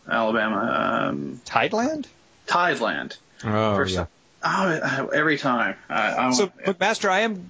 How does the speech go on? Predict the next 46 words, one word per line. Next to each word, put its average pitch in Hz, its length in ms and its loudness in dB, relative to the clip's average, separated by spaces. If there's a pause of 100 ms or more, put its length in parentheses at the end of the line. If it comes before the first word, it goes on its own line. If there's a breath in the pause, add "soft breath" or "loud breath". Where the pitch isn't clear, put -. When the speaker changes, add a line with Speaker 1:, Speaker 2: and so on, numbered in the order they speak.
(100)
Speaker 2:
I 175 120 2
am 190 100 0
giving 196 300 0
you 175 160 2
now 147 260 4
the 139 260 2
award 151 440 2
on 165 100 0
this 151 140 -2
podcast 143 580 0
for 143 100 -2
the 131 120 0
most 135 200 0
random 139 440 2
damn 135 260 2
thing 127 300 2
someone 123 380 0
has 120 120 -4
said 110 260 2
so 104 200 0
far. 98 360 0
Speaker 3:
<laughs> - 40 -8 (200)
Well, 170 120 6
they, 208 140 2
they 160 120 2
both 226 180 2
have, 214 160 0 (100)
they 160 100 4
both 214 180 2
have 185 160 0
land 131 300 2
in 98 80 2
the 92 60 0
title. 80 360 -2 (100)
Speaker 1:
Well, 220 180 2
that's, 208 260 0
that's 190 300 0
what 151 100 2
I'm 131 80 0
saying. 135 300 0
Speaker 2:
Ah, 208 340 2
I 156 120 2
Speaker 1:
Southland 123 280 -2
Speaker 2:
see. 131 80 -4
Speaker 1:
and 120 100 -2
Tideland. 120 680 -4